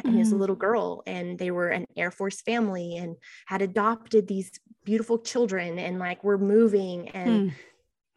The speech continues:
Speaker 1: it was just so, and he was so grief struck, you know, and it was
Speaker 2: Yeah.
Speaker 1: like,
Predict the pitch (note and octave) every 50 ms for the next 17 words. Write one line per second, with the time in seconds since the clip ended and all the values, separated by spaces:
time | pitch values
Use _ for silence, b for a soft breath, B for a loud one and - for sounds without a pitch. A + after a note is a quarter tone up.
0 | _ _ _ _ _ - A#3+ A3+ A3 A3+ G3+ F#3+ A#3 A3+ A3+ - - B3 A3+ A#3+
1 | A3+ A3+ - - G#3+ G3+ G3+ A3 A3 A3 A3 G#3 - G#3+ G#3+ G#3 - - - G3
2 | G3 G3+ G3 F3+ - G#3 G#3+ A3+ A3+ - - - - - F#3 E3+ C#3+ - - _
3 | F#3 F#3 F#3 F#3 F3+ F3+ F3+ F3+ F3 - G3 D4 A3+ A3 G3+ G3 F#3 F#3+